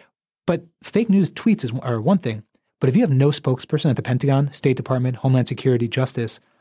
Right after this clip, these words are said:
on, on, on, and he doesn't, that's how you control information. Everything goes to Sean Spicer. Sean Spicer lies or yells at reporters, and that's the end of it. And that, it sort of comes back in some ways to Rex Tillerson.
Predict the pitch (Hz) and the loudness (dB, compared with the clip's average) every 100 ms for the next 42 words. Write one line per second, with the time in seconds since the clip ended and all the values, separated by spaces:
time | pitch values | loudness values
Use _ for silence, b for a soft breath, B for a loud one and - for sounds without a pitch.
0 | - 131 127 120 131 139 107 - 123 113 | -4 0 2 2 2 0 -2 -2 -2 0
1 | 151 - - _ _ _ _ _ _ - | -2 -2 -6 _ _ _ _ _ _ 0
2 | 190 - 175 139 120 135 - 123 127 190 | 0 2 2 2 2 0 0 0 2 2
3 | 214 113 139 151 131 123 113 - 123 - | 0 0 0 2 2 0 0 0 0 -2
4 | 104 - 131 - - 135 127 127 113 127 | -6 -4 -6 -8 -4 -2 0 -2 -2 -2
5 | 107 113 113 123 113 123 117 113 113 127 | -2 -2 0 0 0 -2 -4 -4 -4 -2
6 | 120 - 160 113 95 _ _ _ - 135 | -2 0 -2 -2 -8 _ _ _ -6 0
7 | 139 143 - _ _ - 190 160 175 160 | 2 0 -6 _ _ -2 0 2 0 0
8 | 143 143 143 - 123 120 - 120 113 - | 0 0 -2 -2 0 0 -2 -6 -8 -6
9 | 214 160 117 104 | -2 -2 -2 -12